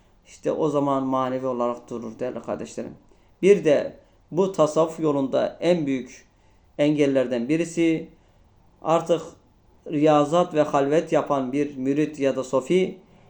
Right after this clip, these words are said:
o kadar halvet yapıyor, o kadar riyazat yapıyor. En sonunda şu algı geliyor ona. "Ben oldum, ben piştim." Bazı bir de haller görürse, "Ben piştim, ben oldum, artık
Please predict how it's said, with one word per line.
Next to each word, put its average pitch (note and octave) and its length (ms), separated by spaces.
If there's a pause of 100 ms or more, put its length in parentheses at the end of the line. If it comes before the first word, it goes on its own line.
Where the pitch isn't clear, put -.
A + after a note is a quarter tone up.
(120)
o F3 140
kadar F#3+ 260
halvet D#3 420
yapıyor, D#3 320
o D#3+ 160
kadar D#3+ 240
riyazat D3 440
yapıyor. E3+ 360 (100)
En E3 160
sonunda E3+ 340
şu D#3+ 180
algı D3 240
geliyor C3 340
ona. B2 360 (260)
"Ben F3+ 180
oldum, D3+ 600
ben D3 220
piştim." D3 500 (280)
Bazı D3+ 260
bir D#3 60
de D#3+ 60
haller D3+ 340
görürse, D3 680 (280)
"Ben E3 220
piştim, D#3 360
ben D#3 120
oldum, D3+ 280
artık D3+ 280